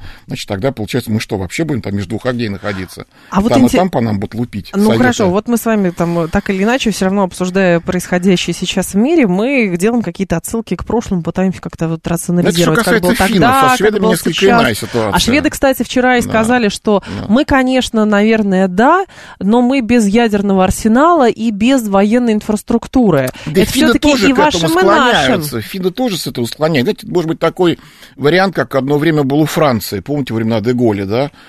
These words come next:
Speaker 1: Что Франция, находясь в политическом альянсе, в военной инфраструктуре не участвовала. Вот. Такой тоже есть прецедент.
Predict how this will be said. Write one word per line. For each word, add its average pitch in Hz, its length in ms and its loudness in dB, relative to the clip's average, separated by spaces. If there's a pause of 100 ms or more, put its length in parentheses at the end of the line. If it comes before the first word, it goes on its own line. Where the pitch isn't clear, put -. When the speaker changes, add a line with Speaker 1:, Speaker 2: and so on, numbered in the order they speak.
(180)
Speaker 1:
Что - 240 -6
Франция, 147 600 -2
находясь 131 640 0
в - 80 -14
политическом 131 640 0
альянсе, 147 640 0 (340)
в 113 140 -6
военной 147 400 2
инфраструктуре 131 640 0
не 127 140 4
участвовала. 95 640 -4 (560)
Вот. 92 280 -12 (420)
Такой 143 260 -6
тоже 104 320 0
есть 104 180 -6
прецедент. 180 680 -6